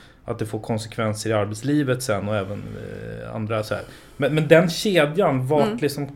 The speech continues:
Speaker 1: kan man egentligen bryta den? Eller
Speaker 2: Var
Speaker 1: se-,
Speaker 2: som helst.
Speaker 1: ser du att den håller på att
Speaker 2: Jag tror att man kan bryta den var som helst. Jag
Speaker 1: Men
Speaker 2: tror inte att vi ska tro att det är något sånt ödesbestämt det som händer på dagis, liksom. Alltså,
Speaker 1: Nej.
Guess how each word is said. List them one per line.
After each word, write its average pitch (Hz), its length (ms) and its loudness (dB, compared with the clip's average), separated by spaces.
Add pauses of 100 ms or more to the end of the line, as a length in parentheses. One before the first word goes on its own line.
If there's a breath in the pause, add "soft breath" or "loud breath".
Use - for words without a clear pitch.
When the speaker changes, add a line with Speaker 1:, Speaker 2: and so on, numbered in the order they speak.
(340)
Speaker 1:
kan 143 140 -8
man 135 140 0
egentligen 127 400 -2
bryta 143 560 0
den? 107 260 2
Eller 113 160 -2
Speaker 2:
Var 202 180 6
Speaker 1:
se-, 156 60 4
Speaker 2:
som 196 140 6
helst. 151 180 2
Speaker 1:
ser 156 160 4
du 175 60 8
att 147 80 6
den 127 180 6
håller 127 180 2
på 165 220 4
att - 240 0 (360 loud breath)
Speaker 2:
Jag 214 100 4
tror 254 100 6
att 233 100 2
man 208 100 2
kan 196 120 0
bryta 175 260 -2
den 156 120 -2
var 156 120 -2
som 156 180 -4
helst. - 340 -6 (200 loud breath)
Jag 208 80 4
Speaker 1:
Men 151 80 4
Speaker 2:
tror 240 160 8
inte 240 360 6
att 247 140 -2
vi 208 100 2
ska 196 180 -2
tro 202 480 -4
att - 280 -6
det 165 220 -4
är 175 80 2
något 165 220 2
sånt 147 180 -2 (120)
ödesbestämt 160 1040 2
det 135 80 -2
som 139 160 -4
händer - 240 -4
på - 80 -6
dagis, - 460 -6
liksom. - 320 -12 (640 soft breath)
Alltså, 131 260 2
Speaker 1:
Nej. 113 140 0